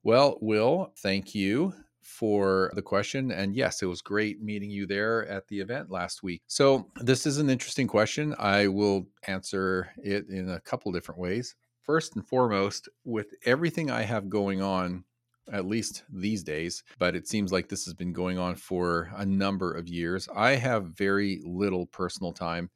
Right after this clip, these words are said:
which is a good and a bad thing. It's a bad thing because it leaves me little time to actually rest and recharge. But at the same time, I really enjoy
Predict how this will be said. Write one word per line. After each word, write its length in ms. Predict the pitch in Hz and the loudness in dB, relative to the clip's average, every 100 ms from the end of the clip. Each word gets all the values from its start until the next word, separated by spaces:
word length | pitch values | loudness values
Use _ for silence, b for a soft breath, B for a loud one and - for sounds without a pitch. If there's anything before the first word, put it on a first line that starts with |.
| _ | _
which 440 | 117 131 - - - | 2 2 0 -6 0
is 180 | 131 | 0
a 40 | 113 | 0
good 280 | 104 139 156 | 4 6 6
and 160 | 113 | 2
a 40 | 104 | 2
bad 280 | 104 101 | 4 2
thing. 300 | - 82 80 - - _ | 0 -6 -8 -14 -20 _
It's 180 | - 104 | -6 -4
a 40 | 101 | 4
bad 300 | 127 147 - | 6 6 2
thing 180 | 98 | -2
because 540 | 90 90 110 98 95 90 | -2 -4 0 2 2 0
it 120 | 95 | -4
leaves 440 | 98 113 117 107 | -2 0 0 -2
me 340 | 104 101 98 98 _ _ _ _ | -2 -2 -2 -4 _ _ _ _
little 300 | 98 117 151 | -2 2 2
time 440 | 151 127 117 107 104 | 2 0 0 0 -4
to 180 | - 101 | -2 2
actually 320 | 98 - 98 | 2 0 -6
rest 420 | 90 101 101 - | -2 2 2 0
and 140 | 95 92 | -6 -4
recharge. 760 | 90 - - 123 98 82 - B B B B B B _ | -6 -4 2 4 4 2 -6 B B B B B B _
But 240 | 107 104 113 | 0 6 6
at 140 | 120 | 6
the 80 | - | 0
same 440 | - - 151 170 | -2 0 0 0
time, 480 | 156 117 95 95 92 - | -2 -2 0 0 -2 -4
I 120 | 113 | -2
really 420 | 101 101 135 147 | -2 2 2 2
enjoy 680 | 107 92 107 110 98 90 90 | 0 0 2 4 4 2 -2